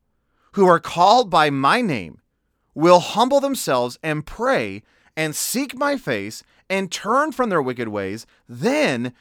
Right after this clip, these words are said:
I will hear from heaven and will forgive their sin,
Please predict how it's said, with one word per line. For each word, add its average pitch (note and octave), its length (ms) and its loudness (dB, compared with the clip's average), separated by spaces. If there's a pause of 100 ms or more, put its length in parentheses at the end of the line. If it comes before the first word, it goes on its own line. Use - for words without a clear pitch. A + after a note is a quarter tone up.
(180)
I F3 140 4
will E3 160 2
hear G#3 320 -2
from C4+ 180 -8
heaven B2 420 -4 (960)
and D#3 200 -2
will D3+ 100 0
forgive D3+ 460 -6
their A3+ 120 0
sin, F#2+ 480 -8